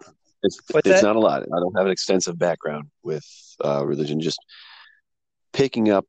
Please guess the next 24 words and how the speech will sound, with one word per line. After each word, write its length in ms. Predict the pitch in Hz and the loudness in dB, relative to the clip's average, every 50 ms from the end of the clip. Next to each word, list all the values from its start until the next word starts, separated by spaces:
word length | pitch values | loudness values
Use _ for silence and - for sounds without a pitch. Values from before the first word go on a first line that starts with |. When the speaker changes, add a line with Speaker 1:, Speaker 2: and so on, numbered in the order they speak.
| - | 0
Speaker 1:
um, 340 | 104 92 90 90 87 90 87 - - - _ _ _ | 2 4 4 4 2 0 -4 -10 -20 -20 _ _ _
what 160 | - 98 92 | 0 0 0
I 40 | 87 | 2
picked 220 | - 92 - - | 0 -2 -4 -4
up 60 | - | -4
in 80 | 85 85 | -6 -4
school, 460 | - - - 101 85 92 113 120 113 - - | -6 -2 0 0 0 0 -2 -6 -12 -14 -8
and 220 | - 69 71 76 78 | -6 -4 -2 0 0
then 300 | 78 78 80 80 78 - _ _ - - | 0 0 0 -2 -4 -8 _ _ -10 -2
through 240 | 85 82 78 78 | 0 2 4 4
a, 300 | 76 76 78 73 71 - _ _ _ _ _ _ - - - _ _ _ _ _ _ _ _ _ _ _ _ _ _ _ _ _ _ _ - | 4 4 2 0 0 -2 _ _ _ _ _ _ -20 -20 -20 _ _ _ _ _ _ _ _ _ _ _ _ _ _ _ _ _ _ _ -4
I 40 | 127 | 2
did 140 | 131 147 135 | 4 6 6
a, 180 | 127 120 113 | 8 8 8
uh, 260 | 110 98 95 90 90 87 - - - - - _ _ _ _ _ _ _ _ _ _ _ _ - | 6 6 4 4 2 0 -6 -14 -20 -20 -20 _ _ _ _ _ _ _ _ _ _ _ _ -2
um, 320 | 92 85 80 78 76 80 78 - - - - _ _ _ _ _ _ _ _ _ - - - | 0 2 2 2 2 0 -4 -8 -16 -20 -20 _ _ _ _ _ _ _ _ _ -12 -8 -2
well, 180 | 90 90 90 | 0 2 2
in 80 | 92 92 | 2 0
high 160 | 95 92 85 | 0 -2 -4
school, 200 | 82 - - 85 | -4 -4 -4 -4
we 100 | 85 80 | -4 -2
had 220 | 82 80 80 80 80 | -4 -4 -4 -4 -4
a, 200 | 80 80 80 80 | -2 -2 -2 -4
uh, 220 | 78 78 78 78 | -4 -4 -6 -8